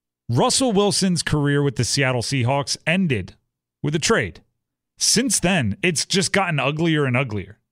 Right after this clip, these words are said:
right? Since then, it just, it's been, been recognized that Geno Smith can step in and do a lot of the same things. Uh, he has not played well in Denver. Um, and now we're getting this. Uh,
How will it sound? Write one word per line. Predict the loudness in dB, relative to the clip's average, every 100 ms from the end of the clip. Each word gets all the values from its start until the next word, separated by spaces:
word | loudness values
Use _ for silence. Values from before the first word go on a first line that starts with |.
| -4
right? | 0 0 -2 -14 _ _ _ _ _ _ _
Since | -2 0 0 0
then, | 0 0
it | -2
just, | 0 -2 -2
it's | -4 -2
been, | 0 0 -4
been | -4 0 0 2 2
recognized | 0 0 0 0 2 0
that | 0
Geno | 2 2 2
Smith | 0 0 -2 -2
can | -2
step | 0 0 0 0
in | 0
and | 0
do | 0 2
a |
lot | 0 0
of | -2
the |
same | -2 -2 -2
things. | -2 -2 -4 -10 _ _ _ -2
Uh, | -2
he | -2 -2 0
has | 0
not | 0 0 0
played | -2 0
well | 0 2 0 -2
in | -2 0
Denver. | 2 0 -2 -4 -8 -20 -12 -2
Um, | 0 2 0 -4 -6 _ _ -2
and | 0 2
now | 2 0
we're | 0
getting | 0 0 0
this. | 0 -2 -8 -20 _
Uh, | -2 0 0